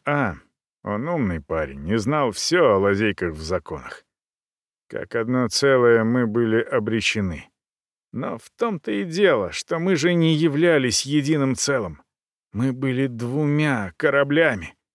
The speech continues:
И если бы мы могли каким-то образом передать ускорение от одной части другой — толкнуть одну часть глубже в колодец и одновременно другую часть вытолкнуть наружу, вот эта часть целого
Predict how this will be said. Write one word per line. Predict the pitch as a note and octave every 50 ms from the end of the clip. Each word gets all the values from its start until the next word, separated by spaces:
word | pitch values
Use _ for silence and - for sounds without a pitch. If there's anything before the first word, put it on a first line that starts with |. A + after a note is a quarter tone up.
| _ _ _ _ _ _ _ _
И | A#2 A2+
если | A#2 F#3+ A3 G3+ - - A#3+
бы | G#3+ A3 B3
мы | A#3+ A#3+ A#3+ A3 F#3
могли | D#3+ F3 F#3 F#3 F#3+ A3 A3 G3
каким-то | E3+ G3+ G#3 F#3+ - C4 C4+ A#3 G3+ - B3 B3 C#4 C#4 B3
образом | G3 F#3 F#3 E3+ E3 G3+ F3+ D3
передать | - A#3 A#3 A#3+ A#3 G3+ A3+ G3+ F3 -
ускорение | F#3+ - - - G#3 G3+ G#3 G#3 G3 G3+ G#3 -
от | - F3+ F#3 - -
одной | F#3+ F#3 E3 E3+ F#3+ G3 F#3 E3+ C#3
части | - - F#3+ E3+ C#3 - - E3+ D#3+
другой — | C#3 C3+ D3+ D#3+ D3 - A#3+ A#3+ G#3 D3+ A2+ - - _ _ _ _ _ _ _ _ _ _ _ _
толкнуть | - C#3 C#3 C3 - - D#3 D#3+ C#3+ A#2+ -
одну | C3+ B2+ C3 C#3+ C#3
часть | - - C#3+ C#3+ C3+ A#2 A#2+ B2+
глубже | B2+ C#3+ E3+ G3+ F#3 D#3 B2 A2+ C#3+ B2+
в | -
колодец | - - C#3+ D3+ F3 G3+ F3+ B2+ A2 G2 - - B2+
и |
одновременно | C3+ C#3 C3+ D3+ D3+ D#3 F#3 F#3 F3 E3+ E3+ F3 F3
другую | D#3+ D3 F#3 G3+ F#3+ F3 G3 G3+ F3+ D#3+ B2+
часть | - - F3+ E3+ C#3 - - -
вытолкнуть | A#2+ B2+ F#3 G#3+ - F3+ E3+ D3 - F#3 F3 C#3 -
наружу, | D#3 D3 D3+ F3+ A3 B3 A3+ D#3+ B2+ A#2+ F2+ - _ _ _ _ _ _ _ _
вот | G2 G2 B2+ C#3+ - -
эта | F3 D#3 - C#3 C#3+
часть | - - D3+ D3+ C3+ A2 - -
целого | - - - F3+ D#3 C3+ A2+ G2 E2+ D#2+